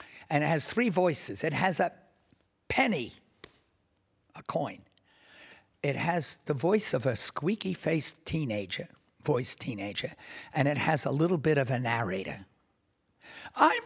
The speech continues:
too young. I'm too young. No,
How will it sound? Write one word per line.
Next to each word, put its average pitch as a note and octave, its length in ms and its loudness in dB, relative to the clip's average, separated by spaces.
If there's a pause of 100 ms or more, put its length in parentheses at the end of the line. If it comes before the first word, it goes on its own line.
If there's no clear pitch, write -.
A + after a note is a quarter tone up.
too D#4+ 280 8
young. G#4 460 4 (460)
I'm - 260 4
too D#4 240 6
young. C4 340 2 (580)
No, E4 640 2